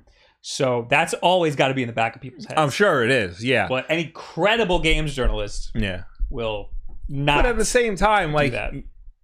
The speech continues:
Speaker 2: you don't wanna rate a game too high, you don't wanna rate a game too low. Like, you don't get higher than a ten.
Speaker 1: Yeah.
Speaker 2: So, like,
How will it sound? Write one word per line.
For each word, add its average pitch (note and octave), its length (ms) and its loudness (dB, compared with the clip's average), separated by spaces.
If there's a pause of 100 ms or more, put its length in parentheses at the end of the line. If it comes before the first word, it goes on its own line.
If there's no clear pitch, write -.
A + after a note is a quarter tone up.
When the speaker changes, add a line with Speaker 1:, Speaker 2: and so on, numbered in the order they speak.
(100)
Speaker 2:
you D#3 100 0
don't G#3 160 4
wanna F#3+ 260 4
rate F3 160 2
a D#3 60 2
game D3+ 280 0
too G3 240 -2
high, F#3 220 4
you E3+ 100 2
don't D#3+ 80 2
wanna D#3 180 2
rate D#3 140 4
a D3+ 40 2
game D3 120 0
too C#3+ 160 0
low. D3+ 220 4
Like, C3 220 2
you C3+ 160 0
don't A3+ 220 -2
get D#3 180 -2
higher D#3 420 0
than C3 220 0
a G2 100 -10
ten. C3+ 460 -2 (580)
Speaker 1:
Yeah. G#2+ 220 -8 (120)
Speaker 2:
So, E3+ 200 2
like, D3+ 360 2